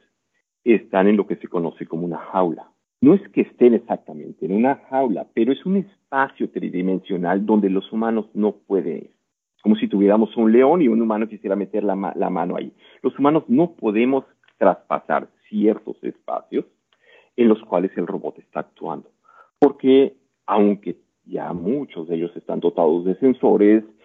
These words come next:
y pueden percibir y sensar si alguien se atraviesa o no, es muy riesgoso tener a gente ahí. Esa es la principal,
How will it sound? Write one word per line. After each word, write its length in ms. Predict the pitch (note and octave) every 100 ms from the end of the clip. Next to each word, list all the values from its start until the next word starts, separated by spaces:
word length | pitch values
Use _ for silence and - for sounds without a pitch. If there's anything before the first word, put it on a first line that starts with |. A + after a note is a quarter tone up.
| _ _
y 520 | - E2 D2+ D2 C#2+ D2+ _
pueden 420 | E2+ F2+ G2 F2+
percibir 960 | - F2 E2 - F#2 D#2+ E2 G#2 A2+ F2
y 140 | E2
sensar 720 | - D#2+ D#2+ - F2 G2+ A2 -
si 120 | F2
alguien 380 | D#2+ G2 G2 D#2 -
se 60 |
atraviesa 680 | D#2 D2+ D#2 E2 F#2+ A2 C2
o 140 | E2
no, 260 | C3+ F#2+ C#2 _ _ - _ _ _ _ _ -
es 160 | G2
muy 260 | F2+ F2+ C#3+
riesgoso 720 | C#3 C3+ A2 - G#2+ - C#2+ _ _ _ _ _
tener 320 | G2 E2 G2
a 80 | -
gente 260 | F2 D#2+
ahí. 160 | - -
Esa 200 | - - A#3+
es 100 | F#3 -
la 260 | A2+ F#2 -
principal, 720 | G#2 G2 A2+ - G2 F#2+ F2